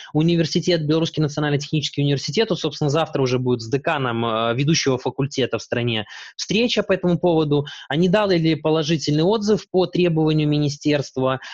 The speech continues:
о том, возможно ли адаптация программы обучения под гос и внедрение. Соответственно, ну, диалог есть, проблемы тоже существуют, но диалог открыт, есть, и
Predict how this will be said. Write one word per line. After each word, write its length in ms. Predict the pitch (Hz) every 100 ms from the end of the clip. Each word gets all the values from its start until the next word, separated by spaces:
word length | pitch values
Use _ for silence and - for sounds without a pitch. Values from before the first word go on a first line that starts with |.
| -
о 120 | 127
том, 220 | - 165
возможно 480 | 151 143 165 185 156
ли 200 | 147 147
адаптация 640 | 135 131 - 160 143 - 123
программы 520 | 127 131 139 131 123
обучения 600 | 123 131 - 214 214 180
под 200 | - 147
гос 340 | 143 151 143 -
и 120 | 156 165
внедрение. 580 | 147 139 123 113 101 101
Соответственно, 680 | 120 151 151 147 139 131 - - - -
ну, 160 | 190
диалог 440 | 143 185 202 190 -
есть, 380 | 165 233 269 -
проблемы 420 | 156 160 160 147
тоже 260 | 156 139 127
существуют, 760 | 135 - 139 - 226 233 185
но 100 | 151
диалог 400 | 139 156 160 156
открыт, 380 | 139 - 113 -
есть, 440 | 143 165 180 -
и 460 | 110 143 143 143 131